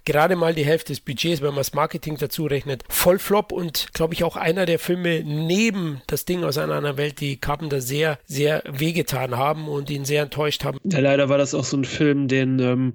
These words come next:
Speaker 2: das Studio hat selbst sterben lassen. Ich glaub, Carpenter hat sich da so verausgabt, er hatte solche Schreigefechte mit teilweise den Studio- Bossen, weil er sagte auch bei einem Testscreening mit dem Studio,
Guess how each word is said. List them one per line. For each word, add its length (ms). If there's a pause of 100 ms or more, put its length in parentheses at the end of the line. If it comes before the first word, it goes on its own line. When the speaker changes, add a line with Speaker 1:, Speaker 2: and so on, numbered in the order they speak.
Speaker 2:
das 260
Studio 360
hat 120
selbst 320
sterben 380
lassen. 380 (100)
Ich 100
glaub, 160
Carpenter 360
hat 80
sich 80
da 100
so 160
verausgabt, 680
er 40
hatte 160
solche 400 (160)
Schreigefechte 960
mit 180
teilweise 420
den 120
Studio- 480
Bossen, 480
weil 300
er 80
sagte 240
auch 80
bei 80
einem 140
Testscreening 680
mit 100
dem 120
Studio, 580